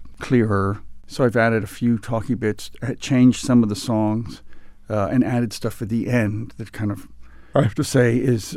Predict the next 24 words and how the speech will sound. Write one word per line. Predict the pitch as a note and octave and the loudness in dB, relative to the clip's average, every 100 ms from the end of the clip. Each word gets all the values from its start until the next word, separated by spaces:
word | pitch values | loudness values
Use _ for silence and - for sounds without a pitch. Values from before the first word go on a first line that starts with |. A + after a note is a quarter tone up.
| - | 2
incredibly | C3 A#2+ C3 A2+ G#2+ | 4 4 4 2 0
powerful. | G2+ A2 G#2 G2 - - - | 4 6 6 2 -6 -8 -14
So | - B2+ | -6 -2
now | A2+ A#2+ A#2 | 2 2 2
we | A#2 | 2
have | G2+ G#2+ G2+ G2+ - - | 2 0 0 -4 -14 -16
something | - B2+ C3 A#2+ | -2 0 2 2
that | G#2+ G#2+ - - - - - - | 2 -2 -6 -14 -16 -16 -18 -14
I | C#3 | -6
don't | F3 A#3+ | -2 0
know | A3+ A3 | 2 2
that | F3 | 0
I've | D#3+ D3 C3 | -2 -2 -4
ever | - A#2+ C#3+ | -4 -2 -2
done | D3+ F#3+ | 0 0
before. | A#2 G2 - F#2 - - - - | 0 -4 -4 -4 -4 -12 -10 0
Now | A#2+ D#3 G3+ G3+ | 4 4 4 2
the | D#3+ - | -2 -6
show | - A2+ A2+ A2+ A#2+ - - - - - - | 0 4 4 2 -2 -14 -20 -20 -18 -14 0
is | B2 A#2+ G#2 - - - - - | 4 4 2 -4 -14 -16 -10 -6
exciting | A#2 - A2+ A2+ A2 A2 | -2 4 6 6 4 4
and | G#2 | 2
fun, | - G#2+ G#2+ G2+ G2 | 0 2 4 2 0
and | G2 G2+ | 0 -2